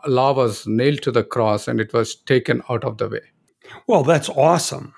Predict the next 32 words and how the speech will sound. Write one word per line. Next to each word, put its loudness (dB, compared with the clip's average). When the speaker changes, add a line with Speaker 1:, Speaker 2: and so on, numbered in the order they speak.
Speaker 2:
I -4
mean, 2
you 2
know, 4
we've 2
talked -4
many 2
times -2
on 0
the -2
unveiling, 2
and 0
if 0
there's -2
one 2
thing 0
the 2
unveiling 0
has -4
been 2
about, -2
is -6
about 2
the -8
f-, -12
is -2
about 0
the -14
fact -6
that -8
Christ 0
has 0